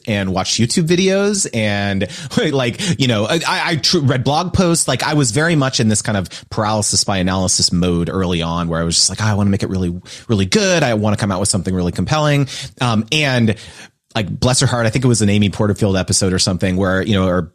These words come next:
of her podcast where it was just this, it was a topic around, like, try doing one-on-one coaching first to prove out the methodology. And so, like, bless her heart, like, that's what I did. I, I try, I basically just, like,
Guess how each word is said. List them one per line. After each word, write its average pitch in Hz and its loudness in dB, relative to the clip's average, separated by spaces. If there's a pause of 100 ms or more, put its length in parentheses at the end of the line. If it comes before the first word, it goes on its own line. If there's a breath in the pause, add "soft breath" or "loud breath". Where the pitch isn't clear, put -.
(120)
of 98 -2
her 98 2
podcast 147 0
where 107 2
it 92 -2
was 101 2
just 113 0
this, - 0 (260)
it 110 -4
was 110 2
a 107 0
topic 123 -2
around, 101 2
like, 87 -2 (580 loud breath)
try 165 0
doing 131 4
one-on-one 104 2
coaching 92 -2
first - 0
to - -2
prove 113 0
out 98 0
the - -4
methodology. 80 -4
And 82 -4
so, 87 0
like, 85 -4 (440 loud breath)
bless 104 0
her 135 2
heart, 190 0
like, 120 0
that's 101 -2
what 107 2
I 101 2
did. 92 -2
I, 92 -2
I - 0
try, 107 -2
I 101 -2
basically 123 0
just, - 0
like, 110 -4